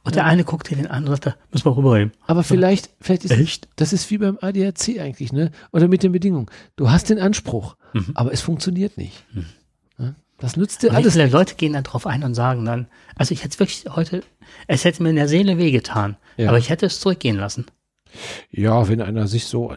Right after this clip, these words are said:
Speaker 2: ja gut. Irgendwie hätte, gut, vielleicht hätte man gesagt, „Komm, lass, ich mach das selber hier, das kann ich auch alleine, dafür brauche ich euch nicht.“ Äh, irgendwie schon
Speaker 1: Ich wär,
Speaker 2: irgendeine, aber
Speaker 1: ja.
Speaker 2: trotzdem,
Speaker 1: Ich hätte
Speaker 2: es ist
Speaker 1: nachher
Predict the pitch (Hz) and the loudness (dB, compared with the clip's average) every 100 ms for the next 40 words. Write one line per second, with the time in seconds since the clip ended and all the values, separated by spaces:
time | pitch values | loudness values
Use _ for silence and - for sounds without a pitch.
0 | - 101 - 78 - _ - - - _ | -6 -6 -6 -14 -20 _ -20 -20 -20 _
1 | - 120 110 196 180 170 151 113 - 143 | -20 -16 -6 4 4 6 4 2 0 -2
2 | 117 135 120 117 139 117 110 110 - - | 2 4 4 2 2 -2 0 -2 -4 -6
3 | 120 101 110 - 135 - - 120 156 127 | -6 -6 -10 -2 -2 -2 -6 0 2 2
4 | 117 117 127 113 107 107 - 135 107 92 | 0 2 2 2 2 0 0 0 0 0
5 | 110 117 110 101 101 101 110 110 104 - | -2 -2 -4 -4 -6 -4 -4 -4 -6 -8
6 | 101 - - - - - - 123 110 113 | -12 -14 -20 -20 -20 -20 -4 0 0 2
7 | 143 127 120 - 127 131 110 123 113 95 | 2 2 2 0 -2 0 0 0 -4 -4
8 | - - - 165 98 160 156 143 98 - | -8 -6 2 2 4 2 2 0 0 -4
9 | - - _ _ - - - - 131 117 | -20 -20 _ _ -20 -20 -8 0 2 2
10 | 127 127 | 2 2